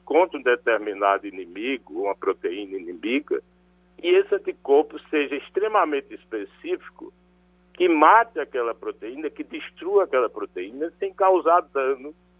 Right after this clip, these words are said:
no nosso organismo. Nós temos vários mabs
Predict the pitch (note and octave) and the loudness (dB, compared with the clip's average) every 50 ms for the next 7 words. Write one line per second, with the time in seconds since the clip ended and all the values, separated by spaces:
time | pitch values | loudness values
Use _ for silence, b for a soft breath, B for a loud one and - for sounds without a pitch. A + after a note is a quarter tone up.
0 | _ _ _ _ _ _ _ - C#3 C#3+ B2+ A#2+ A#2 A2+ A2 - C3 B2 A#2+ D3+ | _ _ _ _ _ _ _ -8 -6 -4 0 0 0 0 0 -2 -4 -4 -2 -2
1 | D#3+ E3 E3 C#3 A#2+ B2 - - _ _ _ _ _ _ _ _ E3+ G3 G#3 G3 | -2 -2 -2 -2 -4 -4 -4 -6 _ _ _ _ _ _ _ _ -2 0 0 0
2 | - - G#3 G#3 A3 A3+ A3 E3 D#3 C#3+ D#3 E3+ F#3 G3+ G#3+ A3 A3 G#3 D3+ C#3+ | 0 -2 -2 0 0 -2 -2 -2 -2 4 6 6 8 8 6 4 2 -4 -8 -8
3 | C3+ A#2+ C3 C3 C#3 D#3 D#3 _ - D#2 | -6 -2 2 2 2 2 0 _ -12 -20